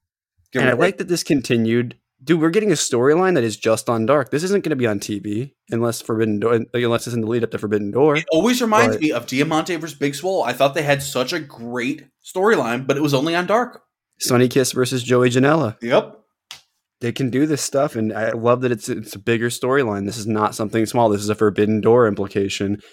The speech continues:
Speaker 2: and they're keeping the, that stuff alive. I, I, I know I'm spending a lot of time on a lot of Dark matches this week, but, like, there was some good stuff this week. Like,
Speaker 1: Yeah.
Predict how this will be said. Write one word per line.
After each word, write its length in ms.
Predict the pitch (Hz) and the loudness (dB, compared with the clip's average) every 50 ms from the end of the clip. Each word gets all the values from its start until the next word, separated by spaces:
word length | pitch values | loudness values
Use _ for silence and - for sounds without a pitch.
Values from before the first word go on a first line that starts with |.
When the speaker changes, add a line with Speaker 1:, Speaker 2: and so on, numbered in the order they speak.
| _ _ _ | _ _ _
Speaker 2:
and 140 | 113 110 101 | -6 -4 -2
they're 240 | 98 98 98 95 - - _ _ _ _ | -2 -2 -2 -4 -6 -14 _ _ _ _
keeping 400 | - - 127 127 127 131 123 123 | -4 -2 -2 0 2 2 2 4
the, 240 | 120 117 113 113 - - | 4 4 2 0 0 0
that 180 | 110 113 - | -2 -4 -4
stuff 280 | - - - 120 117 - | -6 -4 -4 -4 -2 -2
alive. 580 | 104 101 98 98 98 107 117 135 151 156 160 - _ | -2 0 0 -2 -2 -2 -2 -2 -2 -4 -6 -10 _
I, 160 | 110 110 117 - | -2 -2 0 2
I, 160 | 117 117 117 113 - - | 2 2 2 2 0 -2
I 60 | 120 | 0
know 100 | 123 120 | 0 2
I'm 80 | 117 | 0
spending 240 | 113 - - 113 110 | 0 -2 -2 -2 0
a 60 | 110 | 2
lot 100 | 107 104 | 2 2
of 60 | 107 - | 2 0
time 160 | 123 107 107 | 0 -2 0
on 80 | 101 | 0
a 20 | 104 | 0
lot 120 | 104 104 | 0 0
of 40 | 104 | 0
Dark 240 | 101 107 104 - - | -2 -2 -2 -2 -2
matches 300 | 131 123 127 - 139 - | -2 -2 -2 -4 -4 -4
this 160 | 147 143 - | -6 -2 0
week, 180 | 165 165 160 - | 0 -2 0 -2
but, 80 | 123 | -2
like, 240 | 117 117 113 104 - _ _ _ | 0 0 0 -2 -4 _ _ _
there 100 | - 139 | 0 0
was 120 | 170 - - | 0 2 2
some 100 | 320 311 | 2 2
good 140 | - 247 | 2 0
stuff 240 | - - 240 262 - | 0 0 0 0 0
this 180 | - 165 - - | -2 -4 -4 -4
week. 220 | 95 - - - | -8 -12 -12 -8
Like, 320 | 107 104 107 107 104 104 - | -4 0 0 2 0 0 2
Speaker 1:
Yeah. 200 | 453 440 - | 0 0 0